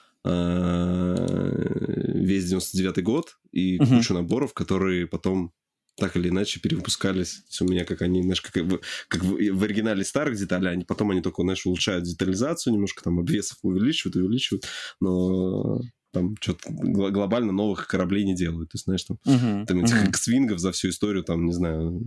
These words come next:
Speaker 1: если посмотреть их, там, штук, ну, даже в стандартном масштабе их, мне кажется, пять-семь
Speaker 2: Офиг-,
Speaker 1: где-нибудь так,
Speaker 2: офигеть,
Speaker 1: знаешь, там, да,
Speaker 2: офигеть,
Speaker 1: типа такого.
Speaker 2: офигеть. Не, блин, коллекционирование Лего, это,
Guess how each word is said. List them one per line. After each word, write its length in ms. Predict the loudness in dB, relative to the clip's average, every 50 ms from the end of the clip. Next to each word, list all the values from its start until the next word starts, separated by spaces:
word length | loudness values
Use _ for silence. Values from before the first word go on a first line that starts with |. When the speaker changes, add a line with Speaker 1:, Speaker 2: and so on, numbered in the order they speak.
| -4 -6
Speaker 1:
если 180 | -6 -6 -10 -8
посмотреть 440 | -4 -2 -2 0 0 0 -2 -2 -6
их, 80 | -6 -4
там, 520 | -2 -2 0 0 -2 -2 -4 -4 -6 -8 -10
штук, 280 | -10 -6 -4 -4 -6 _ _ _ _ -2
ну, 180 | 0 0 0 0 0
даже 280 | 0 0 0 0 0 -2
в 120 | -2 -4
стандартном 500 | -4 -2 0 0 0 0 0 -2 -2 -2 -2
масштабе 540 | 0 0 0 0 0 0 -2 -2 0 -2 -2
их, 80 | -2
мне 160 | -2 -2 -2 -2
кажется, 340 | -2 -4 -4 -4 -6 -8 -8 -10 -20 -20 -20 -16 -12 -10 -10 -8 -8 -8 -8 -10 -12 -14 _ _ _ _ _ _ _ _ _ _ _ _ _ _ _ _ _ _ _ _ _ _ -2
пять-семь 640 | -2 0 0 0 -2 -2 0 2 2 2 2 2 2
Speaker 2:
Офиг-, 20 |
Speaker 1:
где-нибудь 320 | 0 0 0 0 0 -2 -2
так, 180 | -2 0 0
Speaker 2:
офигеть, 80 | 2 2
Speaker 1:
знаешь, 220 | 2 2 2 0
там, 200 | -4 -4 -4 -2 0
да, 80 | 0
Speaker 2:
офигеть, 260 | -2 -2 -4 -6 -2
Speaker 1:
типа 140 | -2 -4 -4
такого. 80 | -2 -4
Speaker 2:
офигеть. 260 | -4 -2 -2 -4 -8 -12 -14 -16 -14 -12 -12 -12 -10 -2 6
Не, 160 | 8 8 8
блин, 220 | 8 8 6 6 6
коллекционирование 640 | 4 0 2 4 4 6 6 6 6 6 6 6
Лего, 240 | 8 8 6 6 6
это, 300 | 4 4 4 2 0 0